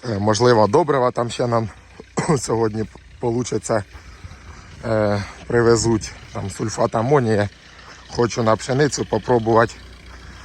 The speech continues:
зробити такий експеримент. П'ятдесят на п'ятдесят поле, тридцять гектар, половину закидати сульфатом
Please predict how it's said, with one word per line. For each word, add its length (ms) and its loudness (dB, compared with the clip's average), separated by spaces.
зробити 480 0
такий 260 0
експеримент. 840 2
П'ятдесят 420 0
на 120 0
п'ятдесят 640 -2
поле, 360 2
тридцять 260 -2
гектар, 380 2
половину 540 2
закидати 520 -2
сульфатом 640 -2